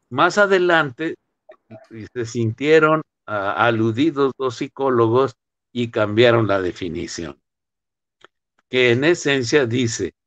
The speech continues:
"La psicología estudia las manifestaciones del alma".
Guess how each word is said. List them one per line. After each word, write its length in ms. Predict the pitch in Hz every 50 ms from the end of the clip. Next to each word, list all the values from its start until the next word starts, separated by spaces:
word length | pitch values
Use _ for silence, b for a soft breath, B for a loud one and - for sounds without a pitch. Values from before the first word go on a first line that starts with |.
| _ _ _ _ _
"La 240 | - 104 117 113 101
psicología 1080 | - - 113 110 - - 107 101 101 101 98 90 - - 143 156 165 180 190 196 160 -
estudia 760 | - 104 107 - - - _ - 156 180 175 135 139 143 151 147
las 300 | 139 117 110 95 90 92
manifestaciones 1300 | 98 98 98 101 98 87 - - 92 85 - - - 90 87 - - 113 113 110 107 110 113 104 90 -
del 240 | 85 80 80 78
alma". 440 | 78 78 80 80 73 69 _ _ _